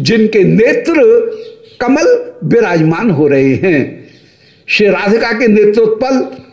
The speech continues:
उस समय म्लान को होते हुए विराजमान हुए। और प्रथमान मान क्षपा, और प्रथमान माने आगामी,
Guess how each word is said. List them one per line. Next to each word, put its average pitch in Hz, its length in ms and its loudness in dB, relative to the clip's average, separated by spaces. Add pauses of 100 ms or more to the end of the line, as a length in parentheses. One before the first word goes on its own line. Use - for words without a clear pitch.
(560)
उस 214 140 2
समय 254 580 -2 (120)
म्लान 247 500 2
को 262 140 0 (260)
होते 220 280 2
हुए 208 280 2
विराजमान 180 640 0
हुए। 147 260 2 (1080)
और 180 80 -4 (160)
प्रथमान 311 640 0
मान 233 360 0
क्षपा, - 560 -6 (640)
और 247 180 -4 (480)
प्रथमान 277 420 0
माने 294 280 0
आगामी, 247 720 -2